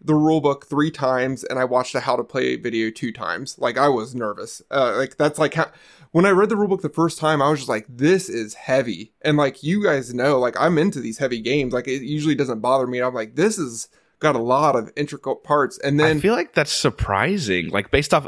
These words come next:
Speaker 2: so I've only ever seen this game in the pictures that you sent in the Discord. But, like, the pictures of the game being played do not look complex.
Speaker 1: So it's really not. Like, if you watch, uh, any how-to play video on, like, YouTube or something, the one I found was only fourteen minutes long. And my teach actually went really smooth.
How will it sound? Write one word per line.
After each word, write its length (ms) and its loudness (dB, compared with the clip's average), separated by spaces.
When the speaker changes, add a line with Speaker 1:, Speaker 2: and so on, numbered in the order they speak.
Speaker 2:
so 160 2
I've 140 2
only 340 4
ever 160 0
seen 300 2
this 120 -2
game 320 -2
in 320 -2
the 140 -8
pictures 600 0
that 140 0
you 240 -2
sent 340 -2
in 100 -2
the 80 -2
Discord. 520 -6
But, 80 0
like, 220 0
the 80 0
pictures 540 2
of 300 2
the 60 0
game 380 2
being 260 -2
played 580 -2
do 80 -4
not 240 2
look 160 2
complex. 760 -2
Speaker 1:
So 380 6
it's 200 4
really 240 4
not. 340 2
Like, 180 2
if 100 -2
you 140 2
watch, 360 0
uh, 220 2
any 180 2
how-to 360 0
play 220 0
video 500 2
on, 320 -2
like, 140 -6
YouTube 320 -2
or 80 0
something, 540 -2
the 100 2
one 160 4
I 80 0
found 260 2
was 120 0
only 260 2
fourteen 640 0
minutes 280 -2
long. 420 -4
And 140 4
my 100 4
teach 320 -2
actually 280 0
went 140 2
really 260 4
smooth. 360 0